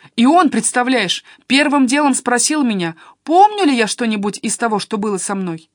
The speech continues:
Но я же не могла знать, что это он. Я тогда еще ничего не знала и не понимала. Я ответила, что ничего не помню.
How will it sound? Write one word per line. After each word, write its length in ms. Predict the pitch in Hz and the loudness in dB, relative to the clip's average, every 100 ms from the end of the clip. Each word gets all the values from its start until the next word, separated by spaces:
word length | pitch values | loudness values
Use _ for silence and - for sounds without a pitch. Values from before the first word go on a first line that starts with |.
| _ _ _ _ 175 | _ _ _ _ -8
Но 80 | |
я 160 | 170 196 | -4 -2
же 140 | 185 | -2
не 80 | 185 | -2
могла 360 | 180 180 247 311 | -4 -2 0 0
знать, 220 | 285 277 | 0 -2
что 160 | - 247 | -2 -4
это 220 | 233 240 | -4 -4
он. 260 | 190 156 - - - - - | -6 -8 -14 -20 -20 -18 -8
Я 200 | 202 320 | -4 0
тогда 260 | 339 285 | 0 0
еще 220 | 302 - | 0 0
ничего 320 | 277 269 277 285 | 0 0 0 0
не 140 | 254 | 0
знала 420 | 196 226 311 285 | 0 -2 0 0
и 100 | 202 | 0
не 140 | 240 262 | -2 -2
понимала. 600 | 247 226 165 165 160 165 _ _ _ - | -2 -4 -4 -6 -8 -16 _ _ _ -4
Я 220 | 285 403 | 2 2
ответила, 400 | 381 349 330 311 | 2 -2 -2 -4
что 160 | - | -2
ничего 340 | 247 233 233 269 | -2 -2 -2 -2
не 120 | 240 | -2
помню. 400 | - 185 170 | -4 -8 -8